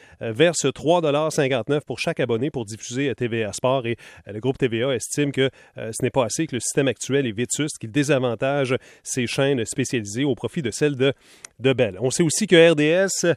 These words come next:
euh, la grande compétitrice de T V A Sport, est offerte dans le forfait le plus populaire de Bell, euh, mais qu'une somme supplémentaire, euh, doit être facturée aux abonnés qui souhaitent regarder les chaînes de T V A, euh, Sport. Donc, euh,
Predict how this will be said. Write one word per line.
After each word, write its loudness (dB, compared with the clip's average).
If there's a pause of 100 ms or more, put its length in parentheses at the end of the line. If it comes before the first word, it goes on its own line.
(320)
euh, 0
la 4
grande 4
compétitrice 0
de 4
T 2
V 2
A 2
Sport, 4
est 0
offerte 0
dans 2
le 4
forfait -2
le 0
plus -14
populaire 0
de -2
Bell, 2 (280)
euh, -6
mais 2
qu'une 0
somme 2
supplémentaire, 2 (300)
euh, -4
doit -2
être 0
facturée -4
aux 2
abonnés 0
qui -10
souhaitent -2
regarder -2
les -4
chaînes 0
de -4
T -4
V 0
A, 2 (340)
euh, -8
Sport. 4
Donc, 2
euh, 2